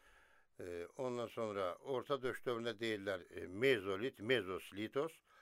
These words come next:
Yeni dö-, daş dövrünə də deyirlər, e, neolit, e, neos, yəni yeni daş dövrü. Qədim daş dövrü də özlüyündə üç yerə bölünür. İndi burada məqsəd onu, bölgünü filanı sizin nəzərinizə çatdırmaqda məqsəd ondan ibarətdir ki,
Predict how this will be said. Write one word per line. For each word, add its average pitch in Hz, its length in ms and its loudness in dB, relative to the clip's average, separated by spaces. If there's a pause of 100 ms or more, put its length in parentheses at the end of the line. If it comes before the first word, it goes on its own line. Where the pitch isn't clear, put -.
(340)
Yeni 127 260 0
dö-, 127 160 -2
daş 127 240 0
dövrünə 127 320 0
də 127 80 -4
deyirlər, 117 460 -2 (120)
e, 95 180 -6 (120)
neolit, 110 720 0 (240)
e, 95 80 -10
neos, 110 580 0
yəni 131 240 -2
yeni 113 280 -2
daş - 220 -10
dövrü. - 280 -20 (1080)
Qədim 160 240 6
daş 151 240 4
dövrü 151 240 4
də 170 120 2
özlüyündə 135 600 2
üç - 240 -8
yerə - 260 -8
bölünür. 117 460 -6 (880)
İndi 131 160 -6
burada 151 180 -2
məqsəd 160 460 0
onu, 151 180 -2 (140)
bölgünü 131 480 4
filanı 131 340 0
sizin 131 320 0
nəzərinizə 120 420 2
çatdırmaqda 117 680 0
məqsəd 113 340 0
ondan 117 300 0
ibarətdir 92 480 -2
ki, 135 140 0